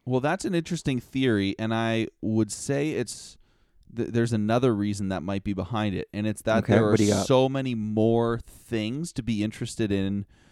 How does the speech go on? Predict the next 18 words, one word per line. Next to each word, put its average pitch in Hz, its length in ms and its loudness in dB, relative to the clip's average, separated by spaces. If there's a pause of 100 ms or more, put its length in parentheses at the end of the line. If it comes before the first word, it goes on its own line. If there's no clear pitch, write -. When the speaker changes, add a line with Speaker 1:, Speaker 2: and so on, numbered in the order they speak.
(340)
Speaker 1:
and, 104 260 -2
and 104 200 -4
things 117 240 -2
that 110 100 4
are 104 60 2
being 104 160 0
done 101 200 2
really 92 300 0
well. 78 400 -4
So 95 480 2 (300)
Speaker 2:
Yes. 101 260 2
Speaker 1:
think 135 160 0
about 143 280 4
sports - 880 0
in 107 160 -4
the 98 60 -2
past. - 760 -10 (400)
Speaker 2:
Mm-hmm. 123 200 -8